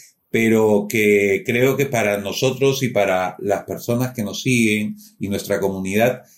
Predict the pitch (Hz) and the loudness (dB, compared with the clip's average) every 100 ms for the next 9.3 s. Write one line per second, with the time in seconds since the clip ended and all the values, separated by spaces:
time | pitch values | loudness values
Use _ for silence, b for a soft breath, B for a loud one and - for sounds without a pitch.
0 | _ 95 123 120 120 123 123 135 123 110 | _ -4 0 2 4 4 2 2 0 2
1 | 110 113 123 135 - 104 98 98 113 127 | 2 2 2 0 -4 0 0 2 0 0
2 | 110 127 127 110 107 101 98 104 113 98 | 2 4 6 4 2 0 -2 -2 -4 -10
3 | - 113 110 - B B B - 98 127 | -4 -2 -2 -4 B B B -8 -4 0
4 | 117 113 101 - - 95 - 117 107 104 | 2 2 2 -2 -8 -10 -4 -2 -2 -2
5 | 123 135 - 110 110 110 - - _ 90 | -2 -2 -2 -2 -2 -4 -12 -20 _ -12
6 | 90 - 107 110 - 107 - 117 104 - | -8 -2 0 0 -2 -4 -2 -2 -2 -4
7 | 120 120 113 104 92 - - 90 101 120 | -4 2 2 2 0 -6 -4 -2 0 0
8 | 117 107 101 104 95 - 95 110 131 135 | 0 0 -2 -2 -12 -4 0 2 2 0
9 | 120 104 104 | 0 -2 -4